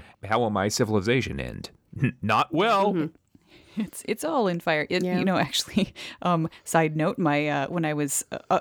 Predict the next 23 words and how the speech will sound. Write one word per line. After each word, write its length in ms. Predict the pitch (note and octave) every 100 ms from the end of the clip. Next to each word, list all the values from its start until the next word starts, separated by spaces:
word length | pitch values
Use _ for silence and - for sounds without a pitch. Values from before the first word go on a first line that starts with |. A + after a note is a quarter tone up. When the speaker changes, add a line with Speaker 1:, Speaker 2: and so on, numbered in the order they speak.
| -
Speaker 3:
a 100 | C#4
youngster, 500 | C4 F3 - E3+ E3
shortly 320 | D#3+ E3+ D#3+
out 100 | D#3+
of 60 | D3
college, 420 | D#3 D3 D3 C#3 -
I, 80 | -
w-, 220 | - - -
I 40 | F3
was 140 | E3+
trying 140 | - E3+
to 40 |
start 200 | - D3+
a 60 | C#3
band 340 | D3+ D3 D3
with 140 | C#3 -
some 160 | D3
of 120 | C#3+
my 120 | C#3 C#3
roommates, 400 | C#3+ C#3 C3+ -
and 100 | D#3+
I 60 |
think, 320 | D#3 A#3+ -